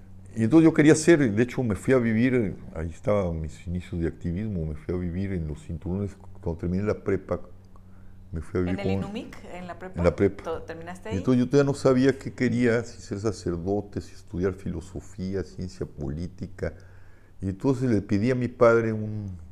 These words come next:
Speaker 1: un año de, de gracia, pues, ¿no?
Speaker 2: Ujú.
Speaker 1: Y me dijo, "¿Pero qué vas a hacer?".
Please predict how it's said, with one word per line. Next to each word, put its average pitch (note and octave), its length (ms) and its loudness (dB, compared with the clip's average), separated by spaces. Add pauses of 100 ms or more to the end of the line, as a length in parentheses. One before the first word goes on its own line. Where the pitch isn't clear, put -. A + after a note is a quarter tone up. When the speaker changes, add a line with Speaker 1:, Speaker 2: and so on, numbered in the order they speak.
(380)
Speaker 1:
un F#2+ 100 -8
año F#2+ 240 -6
de, D2+ 280 -6 (1200)
de E2+ 120 0
gracia, A#2 440 4
pues, F#2 380 -4
¿no? B2 60 -10
Speaker 2:
Ujú. G#3+ 220 -10 (560)
Speaker 1:
Y F2+ 100 -6
me F#2 120 -2
dijo, G#2+ 180 -2
"¿Pero F#2+ 140 -2
qué A2+ 80 -2
vas B2 100 2
a - 40 -12
hacer?". C#3 240 -6